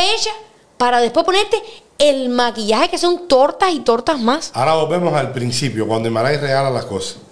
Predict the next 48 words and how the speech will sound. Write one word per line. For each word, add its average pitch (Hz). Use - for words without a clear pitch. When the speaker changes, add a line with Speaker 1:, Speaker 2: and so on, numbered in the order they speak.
Speaker 2:
Imaray 131
me 175
regaló 147
a 156
mí 170
el 151
lavamanos 131
porque 123
ella 139
fue 139
a -
hacer 147
el 135
baño 147
nuevo 175
de 131
un 143
baño 147
nuevo 170
que 135
ya 139
tenía. 123
Speaker 1:
<laughs> 381
Speaker 2:
Ella 139
hizo 147
el 139
baño 147
nuevo. 123
Me 139
regaló 143
el 120
mueble 175
completo 156
del 135
baño. 123
El 123
mueble 165
tiene 135
doce 170
gavetas 151
y 127
las 120
doce 151
gavetas 151
estaban 139
llenas 135
de 120
crema. 107